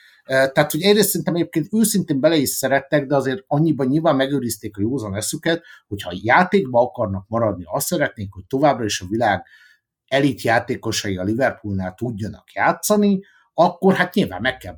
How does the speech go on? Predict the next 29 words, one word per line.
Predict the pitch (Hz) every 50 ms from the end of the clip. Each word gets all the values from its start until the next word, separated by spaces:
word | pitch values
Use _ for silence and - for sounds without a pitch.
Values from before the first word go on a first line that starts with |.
| 101 113
valahogy | 110 151 160 135 110 104 113 151 175 165 -
ezt | 151 131 - - -
a | - -
hátrányt, | 117 120 143 151 151 160 165 160 151 -
ezt | 151 - -
el | 180 156 143
kell | - - 95
kezdeni | - - 127 123 110 139 135 131 127 123
valahogy | 107 117 104 107 113 127 156 156
ledolgozni | 156 180 165 120 110 104 107 110 110 113 110 104 120 123 -
tudni. | - - 110 104 98 95 87 _ _ _ _ _ _ _ _ _ _ _ _ _ _ _ _ _ _
De | - 107
a | 107 110
másik, | 113 127 131 151 160 165 - - - 180 156 -
és | 165 - - -
ezt, | - - - _
erre | - 156 156 156 165
nem | 165 185 196 190 190
tudok | - 156 - -
tényleg | - 147 135 127 110 98
mást | 107 104 104 101 - -
mondani, | - 107 107 101 107 104 110 120 117 _ _ _ _ -
hogy | - 107
amikor | 131 127 131 123 - 135 120 101 -
piacosítasz | - 170 185 202 190 156 143 - - 127 - - - 127 120 - - 113 - - - - -
valamilyen | 104 117 131 127 113 110 107 104 101 98 104 98
ilyen | - 151 170 185 180 165 147 -
típusú | - 117 - - - 104 98 - - _ _
értéket, | _ 92 95 101 110 - - - 160 160 156 - 180 170 170 170